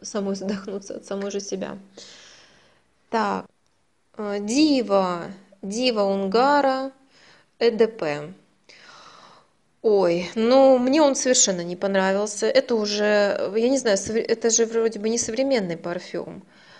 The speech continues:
Но звучание такое очень-очень винтажное, очень древнегреческое, знаете, в стиле вот Палома Пикассо, что-то такое. То есть я бы не стала бы носить этот па-, аромат. Я даже не знаю, какая это версия. Мне положили вот эту вот, э, фиолку в подарок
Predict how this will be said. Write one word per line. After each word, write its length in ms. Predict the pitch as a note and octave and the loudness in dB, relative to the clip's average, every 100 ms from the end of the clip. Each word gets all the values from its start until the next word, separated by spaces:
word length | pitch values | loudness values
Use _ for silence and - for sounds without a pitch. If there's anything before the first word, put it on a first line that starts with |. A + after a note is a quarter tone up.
| - - | -20 -8
Но 380 | A3 C4 C4+ | -2 2 2
звучание 540 | B3 C4 C4+ E4 D#4+ C#4 | 2 -2 0 2 4 2
такое 760 | B3 A#3 A#3 A#3 A3 G#3+ G3+ G3+ | 2 2 4 4 6 4 2 2
очень-очень 640 | A#3+ B3 A#3 G#3 F#3+ G#3 | 0 0 0 -4 -4 -4
винтажное, 800 | A3 A#3 C4+ C4+ C4 B3+ B3 A#3+ | -4 0 2 2 2 -2 -2 -2
очень 520 | A3+ A3 A3 G3 F#3+ | -2 -4 -4 -6 -4
древнегреческое, 1160 | F#3+ G#3 G3 G3 A#3+ B3 - - - G#3+ G3+ G3 | 0 0 0 -2 -2 0 -4 -6 -4 -2 -2 -2
знаете, 320 | A3 A#3+ G#3+ | -2 -2 -2
в 60 | G3 | -6
стиле 360 | - G#3+ G3+ | -2 -2 0
вот 220 | F#3+ F3+ - | -4 -6 -4
Палома 360 | F#3+ G3 F#3+ | -2 -2 -2
Пикассо, 960 | F#3 G3 G3 A3+ - D#4+ D#4 D4 C#4 C4+ - - | -6 -8 -4 -6 -4 -2 0 2 2 -2 -12 -18
что-то 280 | - A3 G#3+ | -6 -2 -2
такое. 560 | G#3 G#3 - F#3 F#3+ - - - - | -4 -6 -4 -6 -6 -12 -20 -20 -8
То 60 | - | -6
есть 180 | A3 A3+ | -4 0
я 180 | B3+ | 2
бы 140 | C#4+ B3 | 4 2
не 80 | B3 | -2
стала 260 | A#3+ F#3+ | 0 0
бы 120 | F3 | 0
носить 260 | F3 F3 F3 | -4 -4 -4
этот 240 | E3+ E3+ | -4 -6
па-, 300 | - - A#2+ | -8 -6 -4
аромат. 420 | F3+ G3+ A#3+ D4 D#4+ - - - - - - | -4 -2 -2 -4 -6 -12 -20 -20 -20 -20 -8
Я 180 | G#3 A#3 | 0 4
даже 220 | C4+ C4 | 4 4
не 120 | C4+ | 0
знаю, 600 | C4 C4+ C4+ C4 B3+ A#3+ | 0 0 0 0 0 -2
какая 400 | A#3+ A#3+ A#3+ A#3 | -4 -2 2 4
это 160 | A3+ A#3 | 4 2
версия. 400 | A#3+ D4+ - A3 | 2 0 -2 -4
Мне 180 | G#3 A3 | -2 -4
положили 520 | G#3+ A3 A3+ A#3 G#3+ | 0 0 2 2 2
вот 180 | G3 G3 | -2 -4
эту 220 | G3 G3 | -4 -4
вот, 300 | F#3+ F#3 F3+ - | -4 -4 -6 -12
э, 280 | - - - | -12 -14 -12
фиолку 760 | - A#3 C#4+ C#4+ C#4+ G3+ F#3 F#3+ | -4 0 2 0 -2 -4 -4 -6
в 40 | |
подарок 720 | - G#3+ A3 C#4 D#4 C4 C4+ | -4 -2 0 0 0 -2 -6